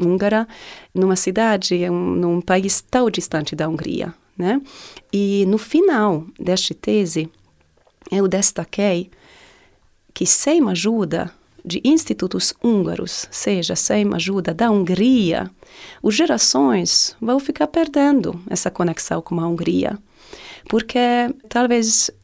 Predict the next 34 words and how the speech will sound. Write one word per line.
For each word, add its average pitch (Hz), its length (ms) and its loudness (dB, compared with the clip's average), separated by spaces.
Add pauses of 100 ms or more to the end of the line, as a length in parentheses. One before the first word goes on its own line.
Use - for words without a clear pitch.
(140)
quando 214 220 2
eu 208 80 0
falo 196 340 0
assim, 190 380 2
"Ah, 208 420 0 (320)
eu 190 140 2
vou 202 300 0
participar 196 560 0
num 190 120 2
grupo 185 280 -4
de 190 100 0
danças 185 380 -2
folclóricas 175 680 -2
húngaros, 185 460 0
eu 175 100 0
vou 180 520 0
participar 175 680 -4
nos, - 300 0
eh, 170 240 -2 (340)
eventos 175 320 0
dos 175 100 -2
escoteiros", 180 800 -2 (460)
é 185 580 2 (140)
talvez 214 240 2
difícil 254 420 0
imaginar, 170 480 0
mas 175 260 0
i-, - 200 -6
i-, - 160 -2
isso 269 200 2
em 202 80 0
São 185 280 0
Paulo 185 280 -2
significa, 233 920 0